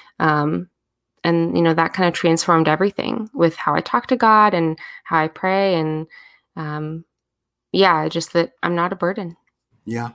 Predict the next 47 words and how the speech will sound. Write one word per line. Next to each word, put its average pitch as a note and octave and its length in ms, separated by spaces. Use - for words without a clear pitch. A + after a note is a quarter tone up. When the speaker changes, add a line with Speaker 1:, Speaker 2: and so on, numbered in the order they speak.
Speaker 2:
yeah, A#2 220
very, B2+ 320
very B2 240
good. A2+ 320
Through D#3+ 240
my E3 160
cancer D#3 420
journey, C3 320
Taylor, C3 380
I C#3 100
had C#3+ 220
to D3+ 80
learn C3 480
that A#2 440
I C#3+ 140
have E3+ 240
to F3+ 80
learn C#3 360
to C3+ 80
cling D3 460
upon C3 340
truth - 600
Speaker 1:
Yeah. F3 160
Speaker 2:
because D#3+ 240
in C#3 100
my B2 200
worst C#3+ 580
pain, A#2 540
if D3+ 200
I C#3+ 140
allow C#3 360
my F#3 160
sinful F#3+ 600
heart D#3 300
to B2 80
give C#3 220
into D#3+ 220
my D3 220
desires, A#2+ 680
I C3+ 120
get C#3 200
Speaker 1:
Mm. E3 140
Speaker 2:
bitter E3+ 500
and C3 120
I A#2+ 80
get B2+ 340
angry. A#2 520